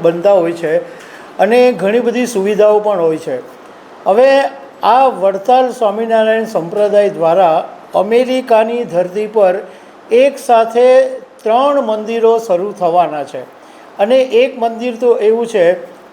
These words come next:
કે જ્યાં ચર્ચ હતું અને સો વર્ષ જૂનું ચર્ચ હતું, જેને એકસો ને એંસી કરોડ રૂપિયામાં ખરીદવામાં આવ્યું અને એની જગ્યા ઉપર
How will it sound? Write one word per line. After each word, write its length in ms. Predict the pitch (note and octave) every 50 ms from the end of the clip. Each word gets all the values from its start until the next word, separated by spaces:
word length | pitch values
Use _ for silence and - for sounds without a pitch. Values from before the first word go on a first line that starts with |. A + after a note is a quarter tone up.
| - -
કે 220 | A3+ A#3+ B3+ B3
જ્યાં 680 | F3+ D#3+ F#3+ G3+ G#3 A3+ B3 B3 B3+ B3 A3+ - - -
ચર્ચ 380 | - G3+ G3+ A3+ A#3+ - -
હતું 460 | G#3 G#3 G3 G#3 A3+ G#3+ G3 G3 G3+ G3+ - - - - - -
અને 320 | F#3 F#3+ A3 B3 B3 A#3+
સો 340 | A3+ - - F#3 G3 A3+ A#3
વર્ષ 300 | A3 A3 G#3 A3 A3+ G#3+
જૂનું 360 | E3 F3+ G3 G3+ G#3+ A3 G3+
ચર્ચ 260 | G3+ F#3 G3 G3+ G3+
હતું, 280 | G#3 G3 G3+ G#3 G#3 F#3+
જેને 280 | E3 F#3 F#3 F#3+ G#3 A3
એકસો 480 | G#3+ - - G3 F#3+ - - B3+ A#3+
ને 100 | A#3 B3
એંસી 440 | A#3+ G3 D#3 E3+ F3+ F3+ - B3 B3
કરોડ 400 | A#3+ - G3 F#3 F#3+ G#3+ G#3+ G#3+
રૂપિયામાં 600 | F#3+ F#3 E3+ G3 G3 G3 F#3+ G3 G3+ G3+ G3+ -
ખરીદવામાં 500 | F3 D#3 F3+ E3+ D#3+ D#3+ D3+ D3 D3 C#3
આવ્યું 240 | C3 B2+ B2+ A#2+ A#2 - - - - - - -
અને 200 | F3+ F3+ G#3+ A3+
એની 360 | G#3+ G3+ G3 G3 G3+ A3 A3+
જગ્યા 340 | F3+ G3 F#3 - F#3+ G#3+ G#3+
ઉપર 340 | G3+ F#3+ G#3 G#3 F#3+ E3+